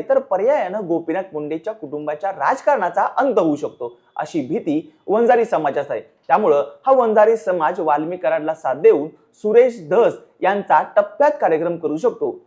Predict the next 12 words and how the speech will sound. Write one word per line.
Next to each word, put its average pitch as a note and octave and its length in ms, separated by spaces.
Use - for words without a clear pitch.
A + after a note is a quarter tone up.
ही D#3+ 60
शक्यता A3+ 460
सुद्धा E3+ 300
नाकारता D#3+ 480
येत C3+ 160
नाहीये. B2 240
सध्याच्या C#4 400
घडीला A3 320
वाल्मिक E3 460
कराड D#3+ 240
जेलमध्ये C#3+ 440
असल्यानं C#3+ 440